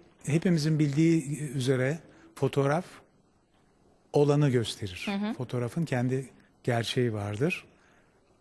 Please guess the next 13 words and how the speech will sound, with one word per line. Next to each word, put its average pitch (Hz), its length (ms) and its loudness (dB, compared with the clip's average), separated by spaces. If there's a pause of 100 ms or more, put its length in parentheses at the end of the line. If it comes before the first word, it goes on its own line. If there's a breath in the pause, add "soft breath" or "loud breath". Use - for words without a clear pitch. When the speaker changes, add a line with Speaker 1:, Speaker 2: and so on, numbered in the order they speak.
(180)
Speaker 1:
Ama 139 240 2
ben, 151 240 2 (540)
e, 139 60 -4 (800)
çağdaş 135 440 0
anlamda, 120 640 0 (500 soft breath)
e, 113 180 -4
çağdaş 123 400 -2
sanatçıların 117 800 -4 (340 loud breath)
yaygın 120 340 0
olarak 117 400 -2
amaçladığı 117 640 -2
gibi 123 380 -2 (480 soft breath)
aslında 139 760 0